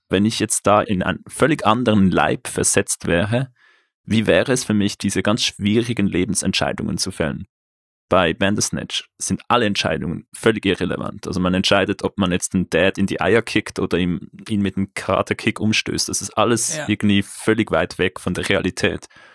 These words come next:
Speaker 1: Ich fände es aber eigentlich interessant. Das kommt ein bisschen hoch bei diesen Walking Dead Telltale-Spielen. Da muss man schwierige Entscheidungen treffen, dass dieser Leader von einer Gruppe, die versucht, in dieser postapokalyptischen Welt zu überleben,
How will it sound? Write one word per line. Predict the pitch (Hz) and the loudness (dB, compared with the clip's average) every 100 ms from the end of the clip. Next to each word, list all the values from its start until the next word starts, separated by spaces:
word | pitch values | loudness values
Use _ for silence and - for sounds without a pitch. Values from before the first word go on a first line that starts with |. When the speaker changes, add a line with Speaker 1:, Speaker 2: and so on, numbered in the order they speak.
| _ _ _ _ _ _ _ - | _ _ _ _ _ _ _ -4
Speaker 1:
Ich | 117 | -4
fände | - 113 123 147 | 0 2 4 4
es | 113 | 2
aber | 127 | 2
eigentlich | 120 117 | 2 2
interessant. | 113 110 - 127 87 - _ _ _ _ - | 2 2 2 2 0 -10 _ _ _ _ -4
Das | 117 - | -2 0
kommt | 151 - | 0 0
ein | 135 | 2
bisschen | 123 113 107 | 2 2 2
hoch | 107 110 - | 2 2 0
bei | - 95 | 0 0
diesen | 98 95 - 92 87 82 - | 4 2 4 2 2 0 -4
Walking | 92 92 - 95 85 | 2 2 4 -2 2
Dead | 92 - - - - - | 0 0 -4 -8 -8 -8
Telltale-Spielen. | - 95 87 92 82 - 78 92 120 - _ _ - | 0 0 0 0 0 -2 0 0 -2 -6 _ _ 0
Da | 95 | 0
muss | 98 | 2
man | 104 98 90 | 0 0 -2
schwierige | - - 107 120 113 101 | -2 0 4 4 4 2
Entscheidungen | 95 - 82 80 104 101 | 2 2 2 0 0 0
treffen, | 95 - 104 - | 0 0 0 0
dass | 92 - | 0 0
dieser | 101 95 | 0 0
Leader | 92 101 120 90 | 2 2 2 0
von | - 87 | 0 0
einer | 85 80 | 0 -2
Gruppe, | - 104 - 87 | 0 0 2 0
die | - 90 - | 0 -8 -8
versucht, | - - 101 107 - - | -6 0 2 2 0 -6
in | 87 | -6
dieser | - 98 | -2 -2
postapokalyptischen | - 98 - - 87 87 - - 90 | 0 -2 -2 -4 -4 -4 -2 -2 0
Welt | 87 101 | 2 0
zu | - | 0
überleben, | 90 85 98 98 | 0 2 2 0